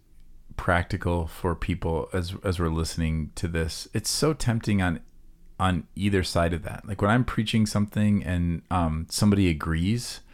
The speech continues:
like, that's almost, <laughs> it's almost as dangerous as when somebody's, like, closed off to it, because then it can,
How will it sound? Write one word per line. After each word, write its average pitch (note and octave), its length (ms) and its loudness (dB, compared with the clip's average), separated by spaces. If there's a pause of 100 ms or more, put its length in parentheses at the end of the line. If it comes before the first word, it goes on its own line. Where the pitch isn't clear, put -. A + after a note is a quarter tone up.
(600)
like, G#2 100 0
that's C#3+ 160 4
almost, B2+ 340 4 (240)
<laughs> - 240 -14
it's A#2+ 140 0
almost D#3 240 4
as C3 140 4
dangerous A#2+ 500 4
as G#2+ 140 2
when A2 160 4
somebody's, A2 420 2
like, G2 160 4
closed G#2+ 280 0
off C3+ 180 2
to A2+ 80 0
it, D#2+ 80 0
because G#2+ 260 0
then B2 120 4
it A2+ 100 0
can, G#2+ 400 0